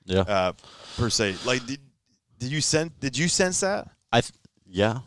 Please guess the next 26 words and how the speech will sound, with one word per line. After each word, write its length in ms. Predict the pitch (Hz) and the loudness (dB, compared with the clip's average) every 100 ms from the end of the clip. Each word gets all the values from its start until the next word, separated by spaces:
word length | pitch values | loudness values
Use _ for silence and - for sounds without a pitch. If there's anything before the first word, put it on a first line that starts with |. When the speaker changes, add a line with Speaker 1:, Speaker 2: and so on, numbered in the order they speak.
| - | 2
Speaker 1:
a 80 | 127 | 4
little 180 | 139 | 4
bit. 160 | 120 85 | 4 2
Speaker 2:
Okay. 180 | 120 117 | 2 0
Speaker 1:
Yeah, 240 | 117 117 92 | 2 4 4
I 80 | |
did. 260 | 113 101 - - _ | 4 4 2 -10 _
Yeah, 180 | 107 104 | 2 4
I 80 | 98 | 6
mean, 160 | 110 127 | 4 4
there's, 260 | 147 - - | 4 0 -6
look, 260 | 113 107 | -2 0
there, 260 | 85 92 127 - | 0 -2 -4 -4
you're 220 | 139 151 | 2 4
always 260 | 135 120 | 6 4
gonna 160 | 107 95 | 2 2
have 180 | 95 85 | 2 2
that 120 | 85 | 2
hesitation. 640 | 85 80 - 85 - 85 | 2 0 -2 -4 -4 -6
You're 120 | 85 | -2
always 180 | 104 101 | -2 -2
gonna 160 | - 98 | -2 -4
have 260 | 92 95 85 | 0 0 2
that, 180 | 85 - - | 0 -2 -6
that 180 | 87 - | -4 -2
self-doubt. 640 | - 80 - 76 - | 0 0 -2 -4 -4